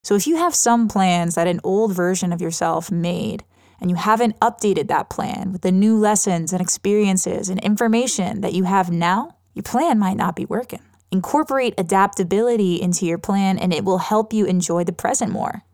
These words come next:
The past is creating a plan for your future, but your present self has to experience it. And your present self is the only person you'll ever be. So make it easy on 'em.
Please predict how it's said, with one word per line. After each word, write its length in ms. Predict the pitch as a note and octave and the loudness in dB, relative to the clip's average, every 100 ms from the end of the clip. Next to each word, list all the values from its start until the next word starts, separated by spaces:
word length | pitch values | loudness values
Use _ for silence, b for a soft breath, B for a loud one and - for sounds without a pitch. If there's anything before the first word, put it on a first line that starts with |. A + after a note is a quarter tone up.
| _ | _
The 80 | F#3+ | -6
past 400 | - B3 D4+ - | 0 2 2 2
is 120 | G3+ | 0
creating 380 | - G#3 F3+ F3+ | 0 0 2 2
a 60 | F3 | 0
plan 280 | F#3+ F3+ | 0 0
for 120 | F3+ E3 | 0 -2
your 160 | D#3+ | -4
future, 400 | - C#4 - G3 | -4 -4 0 0
but 120 | F#3 | 2
your 120 | D#3+ E3 | 0 -2
present 640 | - B3 D4+ D4+ G3+ D3+ | -4 0 2 4 2 0
self 560 | - - E3 G3 - - _ | -4 -2 2 2 0 -12 _
has 240 | - F3+ - | -4 -2 -2
to 140 | F3+ | -2
experience 580 | E3+ - F#3 E3 D3+ - | -4 -2 -2 -2 -4 -4
it. 200 | - - _ | -6 -10 _
And 120 | - F#3 | 0 0
your 100 | E3+ | 0
present 460 | - A#3 B3+ A3 | 0 2 2 0
self 260 | G3 D#3 E3+ | 2 0 0
is 80 | F3+ | -2
the 160 | F3 - | -2 -2
only 320 | A3 A3+ A3 | 0 2 2
person 420 | G3+ G#3+ G3 D#3 | 2 0 2 -2
you'll 220 | D3+ F3 - | -2 -2 -2
ever 340 | F3 E3+ F3+ E3 | -4 0 0 -2
be. 460 | F3 D3+ - A3+ _ - | -4 -6 -8 -10 _ -10
So 160 | - | -2
make 200 | G#3+ A3 | 0 0
it 120 | A#3 A#3 | -2 -2
easy 240 | G#3 F#3 | -2 -4
on 120 | - | -6
'em. 140 | G3+ | -8